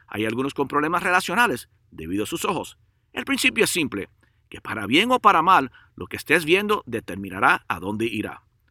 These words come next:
Ahora, los estudios demuestran que, a menos que estés ciego, más del noventa por ciento de todo lo que has aprendido y aprenderás es a través de la vista. Esto significa que los ojos son el vehículo principal a través del cual programas al cerebro.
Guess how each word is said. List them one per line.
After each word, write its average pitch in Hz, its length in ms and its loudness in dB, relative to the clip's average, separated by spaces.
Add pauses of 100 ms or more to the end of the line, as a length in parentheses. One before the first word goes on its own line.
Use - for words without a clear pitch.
(140)
Ahora, 135 300 0 (280)
los - 140 -4
estudios 254 320 0
demuestran 196 440 2
que, 117 220 -2 (120)
a 151 140 -18
menos 165 260 2
que - 60 0
estés 139 220 -2
ciego, 143 380 2 (300)
más 156 240 4
del 180 140 0
noventa 156 360 0
por 139 140 -4
ciento 165 300 -2
de 117 100 0
todo 147 180 -2
lo 190 80 0
que 175 100 -4
has - 80 -6
aprendido 135 680 -2
y 104 80 -6
aprenderás 104 640 0 (340)
es 143 200 -2
a 107 80 -12
través 107 280 -6
de 113 100 -2
la 104 100 -4
vista. 98 340 -10 (420)
Esto - 180 -2
significa 220 460 0
que 147 120 -6
los 131 180 -4
ojos 190 140 -4
son 180 160 -4
el 147 80 0
vehículo 156 380 0
principal 147 540 -2 (360)
a 156 80 -6
través 160 300 -4
del 208 140 0
cual 170 240 2
programas 156 500 0
al 196 80 -2
cerebro. 208 500 0